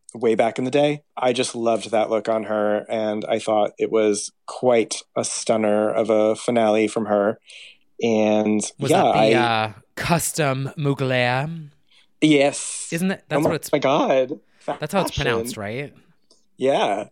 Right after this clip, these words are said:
Speaker 2: Okay. I was like, "Is it
Speaker 1: Oh my
Speaker 2: Mugler?"
Speaker 1: God. Anna Wintour is shaking.
Speaker 2: No, it's, it's
Speaker 1: T Wintour.
Speaker 2: Mugler.
Speaker 1: Mugler.
Speaker 2: I don't know how I know that.
Speaker 1: I don't know either, but
Speaker 2: I
Speaker 1: I'm
Speaker 2: did go to
Speaker 1: glad that you do.
Speaker 2: F I T,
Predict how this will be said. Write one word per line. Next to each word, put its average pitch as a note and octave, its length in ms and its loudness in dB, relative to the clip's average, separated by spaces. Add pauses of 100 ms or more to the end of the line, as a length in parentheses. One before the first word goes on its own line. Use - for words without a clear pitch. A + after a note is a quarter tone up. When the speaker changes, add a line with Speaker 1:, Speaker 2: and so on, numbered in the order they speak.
(140)
Speaker 2:
Okay. A#2 400 -6
I - 60 -16
was A#2+ 120 -10
like, - 460 -10
"Is B2 120 -14
it A2 100 -12
Speaker 1:
Oh A2+ 40 -14
my D3 140 0
Speaker 2:
Mugler?" D3+ 380 -2
Speaker 1:
God. D3 360 2
Anna C3 280 4
Wintour D#3+ 460 2
is B2+ 140 -2
shaking. A#2 680 -6
Speaker 2:
No, E3+ 160 -4
it's, - 180 -10
it's - 120 -8
Speaker 1:
T D3 120 4
Wintour. C3+ 540 4
Speaker 2:
Mugler. C3+ 640 -2 (540)
Speaker 1:
Mugler. C#3+ 420 4
Speaker 2:
I - 40 2
don't A3 100 0
know E4 100 -2
how D#3 240 -2
I C#3 80 -2
know A#2 200 -6
that. G#2 420 -4 (500)
Speaker 1:
I D3 120 2
don't B3 200 2
know G3 180 2
either, A2+ 480 -4 (140)
but C3+ 180 4
Speaker 2:
I E3+ 60 4
Speaker 1:
I'm F3 60 4
Speaker 2:
did B3+ 120 2
go D#4+ 140 2
to - 80 2
Speaker 1:
glad C#3+ 160 -2
that B2+ 80 2
you B2 60 0
do. B2+ 100 -4
Speaker 2:
F C3 60 0
I A2+ 40 -2
T, G2+ 320 -8